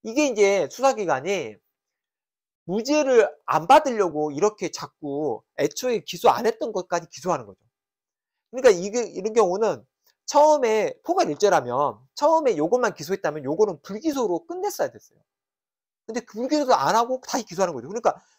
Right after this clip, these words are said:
수사기관이 기소를 해도 되고 안 해도 되고, 이거 만약에 일 심에서 무죄 받았으면 삼점사 킬로미터 무증으로 운전해야 되는 기소 안 했을 거예요. 그런데 무죄를 받으니까 기소한 거잖아요. 이게 과연 맞냐가 문제입니다. 이런 기소 관행,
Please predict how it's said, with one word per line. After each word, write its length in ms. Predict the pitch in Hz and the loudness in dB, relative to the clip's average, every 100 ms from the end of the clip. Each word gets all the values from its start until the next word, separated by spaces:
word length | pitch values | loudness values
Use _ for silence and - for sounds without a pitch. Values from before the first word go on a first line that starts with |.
| - _ _ _ _ _ _ _ - | -20 _ _ _ _ _ _ _ -12
수사기관이 920 | 302 320 277 240 226 208 220 185 135 _ _ _ - | 4 4 4 0 0 0 -2 -4 -8 _ _ _ -14
기소를 340 | 180 247 185 | -6 -4 -2
해도 220 | 196 330 330 | -4 -8 -8
되고 300 | 269 285 254 | -4 -2 0
안 140 | 190 | 0
해도 160 | 240 220 | -2 -6
되고, 360 | 220 240 254 _ _ | -6 -6 -8 _ _
이거 160 | 226 277 | -2 2
만약에 300 | 247 254 202 | 2 2 0
일 180 | 175 208 | -2 -4
심에서 260 | 277 247 | 0 0
무죄 160 | 156 208 | 0 0
받았으면 460 | 214 196 190 185 196 - _ - | 0 -2 -6 -6 -8 -10 _ -8
삼점사 580 | 254 247 254 214 240 - | -8 0 -2 0 -4 -2
킬로미터 420 | 202 185 165 156 | -4 -4 -4 -6
무증으로 640 | 127 175 214 208 180 160 | -4 -2 0 2 2 0
운전해야 300 | 151 170 185 | -2 -2 0
되는 200 | 156 151 | -4 -8
기소 200 | - 202 | -4 0
안 120 | 139 175 | 2 2
했을 220 | 214 _ | -4 _
거예요. 260 | 101 92 _ _ _ _ _ _ _ - | -20 -20 _ _ _ _ _ _ _ -8
그런데 180 | 240 208 | -2 -2
무죄를 460 | 147 180 330 302 | -4 0 2 2
받으니까 360 | 226 170 233 214 | 0 -2 -2 -4
기소한 300 | 139 151 117 | -4 -8 -8
거잖아요. 280 | 101 92 90 _ _ _ _ | -14 -18 _ _ _ _ _
이게 320 | 208 220 285 - | -14 -2 -2 0
과연 520 | - 147 165 135 123 _ | 0 0 0 -2 -10 _
맞냐가 720 | 101 107 147 196 151 117 113 - | -14 -12 -2 0 0 -4 -8 -10
문제입니다. 480 | 120 139 110 101 - | -18 -14 -14 -16 -8
이런 240 | 202 233 - | 0 0 0
기소 240 | 147 202 | 0 0
관행, 300 | - 110 | 0 -12